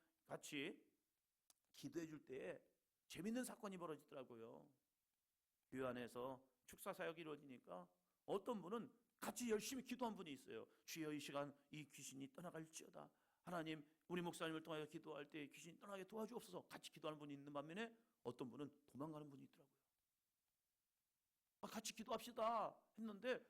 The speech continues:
슬슬 도망가요. "왜 그러지?" 나중에 또 물어봤더니 이 귀신이 나가면 혹시나 자기에게 오면 어떡하지? 이런 모함 때문에 씩씩 도망갔다는 거예요. 아, 그렇구나.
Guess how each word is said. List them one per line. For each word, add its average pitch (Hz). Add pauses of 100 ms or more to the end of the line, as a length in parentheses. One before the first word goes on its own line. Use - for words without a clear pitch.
(280)
슬슬 254 (260)
도망가요. 233 (2250)
"왜 110
그러지?" 131 (260)
나중에 110
또 110
물어봤더니 127 (600)
이 135
귀신이 123 (160)
나가면 120 (500)
혹시나 156
자기에게 107 (420)
오면 110
어떡하지? 113 (440)
이런 190 (200)
모함 147
때문에 156 (340)
씩씩 -
도망갔다는 123
거예요. 107 (1000)
아, 156
그렇구나. 123